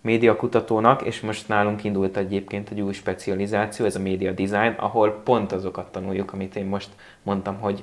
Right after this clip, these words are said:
alapszakon nem tanulunk. Ez ugye első év után van a specializáció, és ezen az órán tanulunk meg kétdés animációkat készíteni, meg, megtanuljuk kezelni a Photoshopot, az After Effects-et, és minden ilyesmit. Tanulunk webdesignt, weboldalszerkesztést,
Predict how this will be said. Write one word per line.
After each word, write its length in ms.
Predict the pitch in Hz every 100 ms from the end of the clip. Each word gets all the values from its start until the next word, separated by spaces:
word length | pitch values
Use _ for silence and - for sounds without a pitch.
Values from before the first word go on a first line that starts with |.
| -
alapszakon 600 | 107 95 - 98 - 101
nem 200 | 98 98
tanulunk. 520 | 104 104 113 139 147 - - - - -
Ez 140 | - 117
ugye 200 | 117 117
első 260 | 110 -
év 100 | 110
után 240 | 104 110 104
van 140 | 107
a 40 |
specializáció, 1080 | 104 - 139 156 143 135 131 127 - 123 120 - -
és 160 | - 117
ezen 320 | - 127 113
az 120 | 104
órán 300 | 110 104 95
tanulunk 360 | 98 104 101 95
meg 160 | 90 -
kétdés 460 | - 143 120 113
animációkat 760 | 117 107 104 98 - 107 101 98
készíteni, 640 | - 98 - 98 98 95 95
meg, 220 | 95 101 104
megtanuljuk 600 | - 107 - 104 98 95
kezelni 360 | - 101 95 95
a 40 |
Photoshopot, 680 | - 95 110 - 107 - 104
az 100 | 92
After 300 | 101 - 101
Effects-et, 520 | 101 101 98 101 92 - - -
és 120 | -
minden 300 | - 98 90
ilyesmit. 520 | 92 95 - 123 123 - - - _ -
Tanulunk 420 | 113 104 92 92
webdesignt, 760 | 123 120 117 110 98 95 98 - -
weboldalszerkesztést, 1300 | 113 110 104 98 95 - 95 92 90 - 98 95 -